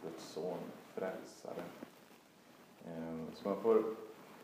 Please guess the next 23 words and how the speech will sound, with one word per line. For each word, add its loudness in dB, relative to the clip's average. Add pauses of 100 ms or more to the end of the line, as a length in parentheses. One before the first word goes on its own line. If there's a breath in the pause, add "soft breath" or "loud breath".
(120)
tänka 8
att, 4
eh, -2
om 4
man, 6
man, 4
genom 6
dö-, 12
dopet 6
så 2
föds 8
man 6
på 4
något 4
sätt 4
som, -2
som 0
kristen, -2
och 2
man 2
blir 8
en 6
liten, 2